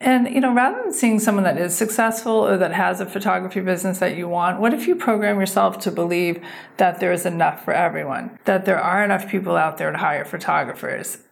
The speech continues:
See that this is possible for you versus jealousy or beating yourself up. Look, I've been through it. I remember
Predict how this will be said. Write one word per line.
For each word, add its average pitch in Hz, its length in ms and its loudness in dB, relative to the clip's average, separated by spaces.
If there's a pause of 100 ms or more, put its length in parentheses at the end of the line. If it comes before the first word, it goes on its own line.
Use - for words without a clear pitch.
(140)
See 240 640 2
that 185 380 -2
this 202 220 2
is 208 120 -4
possible 185 600 0
for 175 200 -8
you 180 800 -2 (360)
versus 214 480 2
jealousy 170 580 0
or 175 80 -4
beating 160 320 -6
yourself 156 480 -6
up. 190 160 -2
Look, 190 180 0
I've 214 200 2
been 233 120 2
through 220 160 4
it. - 80 2
I 220 320 0
remember 202 920 2